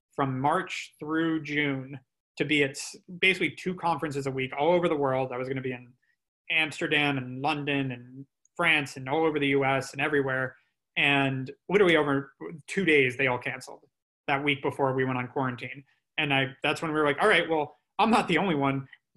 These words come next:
Like, Cannes Lion that I go to, which is a marketing conference in France, uh, there's two hundred thousand people there.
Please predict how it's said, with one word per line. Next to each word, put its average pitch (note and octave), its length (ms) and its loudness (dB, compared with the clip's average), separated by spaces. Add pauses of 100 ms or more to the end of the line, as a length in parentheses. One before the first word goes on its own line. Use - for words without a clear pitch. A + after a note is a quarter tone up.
(140)
Like, D3+ 220 -2
Cannes G3+ 260 2
Lion F3 340 4
that C#3 100 2
I C3 40 2
go C3 160 0
to, C#3 140 0
which C#3 100 2
is C3 80 -4
a C3 60 -10 (100)
marketing D3+ 300 0
conference C#3 320 -2
in C3 100 -12
France, E3+ 460 0 (400)
uh, C#3 160 6 (100)
there's A#3 160 0
two - 80 -4
hundred F3+ 180 0
thousand C3+ 280 2
people D3+ 260 0
there. - 200 -10